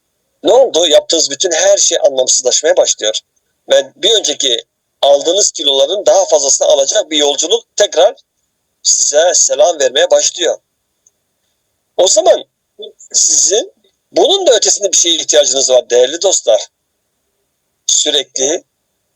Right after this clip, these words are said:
sizi dinamik tutacak bir bilgi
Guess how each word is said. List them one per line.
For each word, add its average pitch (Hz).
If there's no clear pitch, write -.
sizi -
dinamik 135
tutacak -
bir 139
bilgi 135